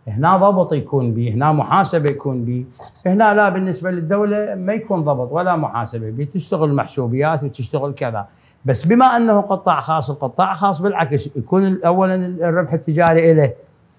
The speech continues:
وهو يعمل وبراحته، هو يسوي القوانين، بس كنظام العمل أو كنظام اللي موجود مثلا،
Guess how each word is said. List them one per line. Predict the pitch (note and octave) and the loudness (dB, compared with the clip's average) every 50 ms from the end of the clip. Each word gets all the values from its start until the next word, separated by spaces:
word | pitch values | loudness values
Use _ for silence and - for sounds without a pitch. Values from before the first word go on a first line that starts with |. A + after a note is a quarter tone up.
| _ _ _ _ - - - - | _ _ _ _ -20 -16 -8 -4
وهو | B2+ B2+ B2+ C3 C3 B2+ B2 D3+ F3 F#3 F3 | -2 0 2 2 2 4 4 4 4 6 4
يعمل | E3+ F#3 E3 E3 F#3+ G3 G3+ G3+ | 4 4 2 2 2 2 4 4
وبراحته، | G3 F#3 F3+ E3+ D#3+ D3 D3 E3 F#3+ G3 E3+ D3 - D3 | 4 2 2 0 0 0 2 4 4 2 2 2 2 4
هو | D3+ E3 C3+ C#3 | 4 6 6 4
يسوي | - - F3 F#3+ G#3+ G#3 | 4 4 4 4 4 4
القوانين، | G3 - D#3+ D3+ C#3+ B2+ B2 A#2+ A#2+ A#2+ A#2+ | 4 4 2 2 2 2 0 -2 -2 -2 -2
بس | C3+ C#3 - - | -2 -2 -2 0
كنظام | - D#3+ D#3+ D3+ D3+ G3 A#3 B3+ A#3+ A3+ | 0 2 2 4 4 4 6 6 6 4
العمل | G#3 E3+ D#3 E3+ D#3+ D#3 D3 C#3+ | 4 4 2 2 4 4 2 2
أو | C3 C3 C3 B2 | 2 0 0 0
كنظام | - C#3 C#3+ C#3 C3 D3+ F3 F#3 F#3+ | -2 -2 0 0 2 4 4 4 2
اللي | F#3+ F3+ F3+ | 0 -2 -2
موجود | F3+ E3+ E3+ E3+ D3+ D3+ D#3+ D3+ D3 | -2 -2 0 0 0 0 0 0 -2
مثلا، | D#3 C3 A2+ D3 C#3+ C#3+ C#3+ C#3 | -2 -2 -2 -2 -4 -4 -4 -6